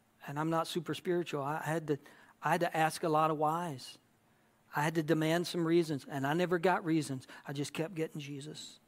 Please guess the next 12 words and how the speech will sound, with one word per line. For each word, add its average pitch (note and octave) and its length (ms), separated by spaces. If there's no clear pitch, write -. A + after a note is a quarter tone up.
just - 100
kept D#3 220
getting E3 180
Jesus. D3+ 680
Whatever D#3 300
you E3+ 160
go D#3 240
through, D#3+ 380
whatever D3 280
you D3+ 180
walk D#3 640
through, F3 640